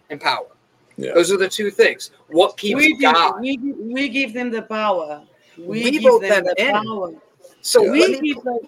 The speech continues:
Speaker 3: people the power because we leave them and we do not stand up and do
Speaker 2: That's
Speaker 3: not make
Speaker 2: right.
Speaker 3: a noise.
Speaker 2: Hold them
Speaker 3: Because if
Speaker 2: accountable.
Speaker 3: enough people makes the same noise, someone will have to listen.
Speaker 2: Mm-hmm.
Speaker 1: Do you
Speaker 3: Because
Speaker 1: really
Speaker 3: they're
Speaker 1: think
Speaker 3: like,
Speaker 1: people
Speaker 3: "Oh,
Speaker 1: are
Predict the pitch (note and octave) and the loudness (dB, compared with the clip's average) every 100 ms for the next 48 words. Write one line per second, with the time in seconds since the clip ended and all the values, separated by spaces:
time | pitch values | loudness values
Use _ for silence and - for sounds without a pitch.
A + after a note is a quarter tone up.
0 | - B3+ B3 A#3+ A#3 A#3 A3+ A3+ G#3+ A3 | -12 -8 -4 -2 -4 -4 -2 -2 -6 -8
1 | A3+ G#3+ G#3 G3 G3+ A3+ C#4 E4 A3 G3+ | -8 -8 -10 -10 -8 -4 0 0 -2 -6
2 | G3 F#3+ G3 F#3+ G3 G#3 A3 A3+ A3+ - | -6 -6 -8 -10 -12 -12 -8 -8 -10 -14
3 | - G#3 G3 F#3+ F3+ F#3+ F#3+ - F#3 - | -6 -4 -2 -6 -4 -4 -4 -10 -10 -4
4 | D2+ - D#2+ E2+ F2 F3 F3 G3+ A3 E3+ | -4 -2 2 4 4 -2 -6 -4 -4 -4
5 | E3 D#4+ - _ - - F2+ F#2+ F#2+ G#2+ | -6 -12 -16 _ -6 -2 0 0 0 0
6 | G#2 A2+ - B3+ C#4 - C#4+ - C#4 A#3+ | 0 0 0 2 0 -2 -8 -4 -2 0
7 | A#3+ A#3+ A#3+ A3 - C4 C4 A#3+ G#3+ G#3+ | -2 -4 -12 -8 -2 0 0 -2 -4 -4
8 | A3+ G#3+ - G#3+ G#3 G#3+ G#3+ F#3+ G3+ F3+ | -4 -4 -8 -8 -6 -6 -8 -8 -8 -6
9 | F#3 F#3 - F3 F3+ F#3 E3 D3 D#3+ E3 | -6 -8 -16 -8 -8 -8 -14 -14 -12 -10
10 | F3 F#3+ F#3 _ A3 A#3 C#4 A#3+ G#3 A3+ | -10 -12 -14 _ -10 -8 -10 -6 -4 -2
11 | A3+ G#3+ G3+ F#3+ - C#4 C4 F#3 E3 D#3+ | -2 0 0 0 0 0 2 4 4 2